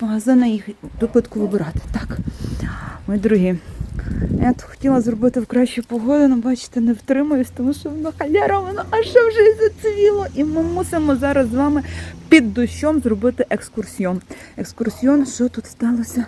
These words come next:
За скільки? Три тижні, на минуточку. О, я там таку красоту бачу. Ай, зараз вам покажу. Значить так, але все по порядку. Магнолія, амнолія нормально, все, все, все добре. Значить, гляньте, мої троянди, мало того, що всі прижилися,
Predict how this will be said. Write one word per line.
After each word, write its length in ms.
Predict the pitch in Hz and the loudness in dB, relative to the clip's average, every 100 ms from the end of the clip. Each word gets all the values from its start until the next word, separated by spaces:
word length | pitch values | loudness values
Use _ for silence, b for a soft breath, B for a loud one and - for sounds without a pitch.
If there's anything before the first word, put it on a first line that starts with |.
| B B B B | B B B B
За 160 | 196 208 | -2 -2
скільки? 300 | - 262 208 | 0 -2 -2
Три 200 | - 208 | 0 -2
тижні, 360 | - 285 220 | 0 -4 -2
на 100 | 196 | -2
минуточку. 460 | 202 202 - - - 226 | -2 -4 -8 -16 -20 -10
О, 320 | 254 269 269 254 | -6 -4 -4 -6
я 100 | 185 | -8
там 140 | - 185 | -8 -10
таку 220 | - 220 | -6 -6
красоту 520 | - 208 220 - 240 | -6 -8 -8 -4 -4
бачу. 500 | 233 233 226 - 233 220 208 - - 254 - | -2 -2 -4 -8 -8 -8 -10 -18 -20 -20 -12
Ай, 800 | 240 226 233 247 254 254 247 240 | -10 -10 -8 -6 -6 -4 -4 -4
зараз 220 | 240 233 | -4 -2
вам 80 | 233 | -4
покажу. 320 | - 233 214 | -2 -2 0
Значить 260 | 208 247 | 0 0
так, 120 | - - | 0 0
але 60 | |
все 120 | - | 0
по 120 | 254 254 | 0 0
порядку. 420 | 240 196 - - B B B B | 2 0 -2 -14 B B B B
Магнолія, 580 | 196 214 254 269 262 254 B B | 0 4 6 6 4 0 B B
амнолія 440 | 196 214 226 220 214 | -2 2 2 0 -2
нормально, 520 | 208 208 214 208 202 | -2 -2 -2 -2 -4
все, 100 | - - - | -8 -10 -12
все, 140 | - - - | -16 -16 -4
все 120 | 220 | -2
добре. 340 | 185 175 180 B B - | 0 -2 -6 B B -8
Значить, 240 | 214 208 | -4 0
гляньте, 380 | 240 233 226 220 B B B | 2 2 0 -4 B B B
мої 240 | 214 240 269 | 0 2 2
троянди, 520 | 233 233 254 254 226 | 0 0 2 2 2
мало 260 | 226 254 247 | 2 2 2
того, 160 | 254 262 | 0 -2
що 180 | - 214 | -4 -10
всі 200 | - 277 | -4 -4
прижилися, 720 | - 220 233 262 254 - | -2 0 2 2 0 -4